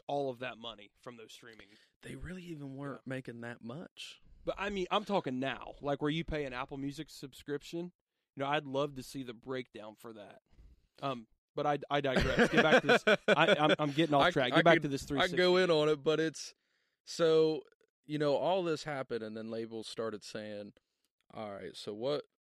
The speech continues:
Speaker 2: what we need to do is we need to find other sources of revenue." And so they looked at their artists, uh, newer artists, and they said, "Look, you make money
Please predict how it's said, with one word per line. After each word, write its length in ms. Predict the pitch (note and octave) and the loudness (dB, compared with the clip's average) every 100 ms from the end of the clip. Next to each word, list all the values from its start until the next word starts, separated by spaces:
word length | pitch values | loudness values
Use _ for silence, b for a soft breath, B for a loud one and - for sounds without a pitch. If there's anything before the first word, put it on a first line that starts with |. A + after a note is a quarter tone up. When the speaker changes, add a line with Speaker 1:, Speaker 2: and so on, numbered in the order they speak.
| _ _ - _ _ | _ _ -20 _ _
Speaker 2:
what 260 | - C3+ C#3 | -4 -2 -2
we 200 | C3+ C#3 | -4 -4
need 240 | C3 B2 | -4 -6
to 60 | A#2 | -6
do 420 | G#2 G#2 F#2+ F#2 - - _ _ _ _ _ | -8 -10 -10 -14 -18 -20 _ _ _ _ _
is 540 | A2 A2+ A2+ A2 G#2 G#2+ | -10 -6 -4 -4 -6 -10
we 160 | A2+ | -8
need 200 | C3 B2+ A2+ | -6 -6 -8
to 60 | |
find 400 | - A2+ A2 A2 | -8 -6 -6 -8
other 600 | - A2+ A2+ A#2 A2+ A2+ | -8 -6 -4 -4 -4 -6
sources 920 | - - A2+ G#2+ G#2 G#2+ G#2 G2 F#2+ - | -10 -8 -6 -6 -8 -12 -14 -14 -18 -16
of 280 | G#2 G2+ G2 G2 | -14 -12 -14 -14
revenue." 420 | F#2 - - - _ _ _ _ _ _ _ b b b _ | -14 -16 -18 -20 _ _ _ _ _ _ _ b b b _
And 160 | A2+ A2 | -12 -6
so 180 | B2 A#2 | -4 -2
they 120 | A#2 | -2
looked 260 | B2+ E3+ | -2 -4
at 100 | D#3 | -4
their 200 | - B2+ | -2 -2
artists, 640 | - G#2+ A2 G#2+ - - - _ _ _ - | -2 -4 -4 -6 -8 -14 -16 _ _ _ -12
uh, 280 | G#2+ G#2 - | -8 -8 -8
newer 480 | A2 C3 C3+ B2+ G#2+ | -6 -2 0 0 0
artists, 420 | A2+ A2+ A2 - | 0 -2 -4 -6
and 100 | G#2 | -10
they 120 | A2+ | -10
said, 280 | A2 A#2 G#2+ | -8 -8 -8
"Look, 240 | G2+ D#2+ - _ - - _ _ _ _ _ _ _ _ _ _ _ _ | -10 -14 -14 _ -20 -20 _ _ _ _ _ _ _ _ _ _ _ _
you 260 | - A#2+ F#3+ | -12 -8 -4
make 320 | F3+ D#3 D3+ | -2 -2 -4
money 540 | C#3 B2 A2+ A2+ A2+ | -2 0 0 -2 -6